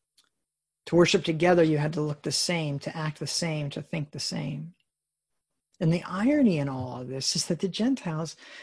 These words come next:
had been able to worship with Israel for centuries, and it never required uniformity.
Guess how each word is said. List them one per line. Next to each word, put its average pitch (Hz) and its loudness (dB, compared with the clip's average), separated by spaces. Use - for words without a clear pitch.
had 190 4
been 190 6
able 202 4
to 175 2
worship 185 2
with 160 2
Israel 185 2
for 165 -4
centuries, 165 2
and 170 2
it 175 -2
never 190 0
required 180 2
uniformity. 165 -2